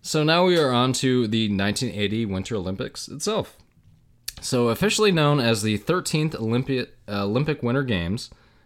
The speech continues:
events took place in the small town of Lake Placid, New York. Something that really could not happen today, unfortunately. You couldn't have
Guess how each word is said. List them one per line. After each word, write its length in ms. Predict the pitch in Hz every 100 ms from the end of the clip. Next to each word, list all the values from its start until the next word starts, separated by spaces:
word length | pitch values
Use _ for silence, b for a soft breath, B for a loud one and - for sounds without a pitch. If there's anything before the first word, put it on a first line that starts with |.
| b
events 280 | 98 123 180
took 160 | - 202
place 380 | - 131 139 107
in 80 | 104
the 80 |
small 320 | 104 113 104 104
town 300 | 107 101 98
of 200 | 92 87
Lake 240 | 87 -
Placid, 480 | - 165 156 87 92
New 160 | 98
York. 420 | 90 76 98 - _ b b b b b b b _
Something 480 | - - 151 156 147
that 140 | 123 104
really 380 | 104 113 110
could 200 | - 107
not 200 | 98 95
happen 320 | 87 95 90 82
today, 280 | 87 85 82
unfortunately. 580 | 80 92 82 92 85
You 160 | 85 90
couldn't 300 | - 113 95
have 560 | 90 95 90 85 80